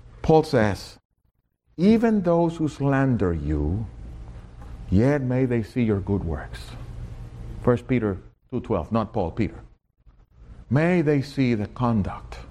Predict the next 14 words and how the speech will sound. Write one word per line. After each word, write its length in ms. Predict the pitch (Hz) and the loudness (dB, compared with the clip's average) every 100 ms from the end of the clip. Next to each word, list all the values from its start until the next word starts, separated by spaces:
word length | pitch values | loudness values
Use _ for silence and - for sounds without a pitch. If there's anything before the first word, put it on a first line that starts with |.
| - - | -18 -6
of 140 | 107 92 | -4 0
your 180 | 107 104 | 0 0
life. 300 | 87 - - - - _ _ _ _ _ _ _ _ _ - - | -4 -8 -16 -20 -20 _ _ _ _ _ _ _ _ _ -20 -2
And 120 | 101 | 2
in 120 | 101 101 | 4 4
the 100 | 104 | 2
day 280 | 80 139 | 4 6
of 140 | 156 120 | 6 6
visitation, 840 | 127 127 113 120 95 85 78 - - - _ _ _ _ _ _ | 4 4 2 2 2 0 -8 -12 -16 -20 _ _ _ _ _ _
when 240 | 107 104 | 0 2
the 100 | 95 | 2
judgment 560 | 90 113 143 139 143 127 | 0 4 4 2 -2 2
day 180 | 127 120 | 2 2
comes 480 | 117 120 95 73 | -2 -4 -4 -6